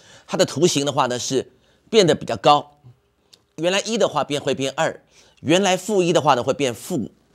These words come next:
二，所以它的图形的话呢，它整体来说的话呢，它是向上拉、向下拉，所以的话呢，它的周期有没有改变呢？它是完全没动的。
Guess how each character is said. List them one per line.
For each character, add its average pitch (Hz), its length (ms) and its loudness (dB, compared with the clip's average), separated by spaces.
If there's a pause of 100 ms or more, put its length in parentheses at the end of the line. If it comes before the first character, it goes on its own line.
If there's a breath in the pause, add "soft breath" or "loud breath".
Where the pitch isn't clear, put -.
二， - 260 -2 (360 soft breath)
所 - 160 2
以 175 40 6
它 170 140 -4
的 208 100 0
图 139 220 -2
形 151 220 -2
的 160 80 -8
话 151 160 -2
呢， 123 180 -6 (320 loud breath)
它 - 100 -20
整 190 220 -2
体 175 200 -6
来 117 140 0
说 151 220 -2
的 151 80 -2
话 135 160 -2
呢， 113 160 -6 (220 soft breath)
它 170 180 -4
是 - 360 -4 (1200)
向 185 320 0
上 160 240 0
拉、 160 320 2
向 156 200 -6
下 135 180 -4
拉， 123 320 -6 (540 soft breath)
所 214 220 0
以 185 60 4
的 160 80 -4
话 147 140 -2
呢， 135 100 -4
它 151 180 -10
的 156 220 -4 (200)
周 202 160 4
期 139 220 -2
有 127 100 0
没 104 100 -8
有 123 60 -2
改 90 180 -8
变 147 240 -8
呢？ 127 220 -10 (320 soft breath)
它 151 160 -2
是 147 160 -2
完 131 240 -2
全 131 240 -4
没 117 180 -4
动 123 220 -4
的。 - 140 -16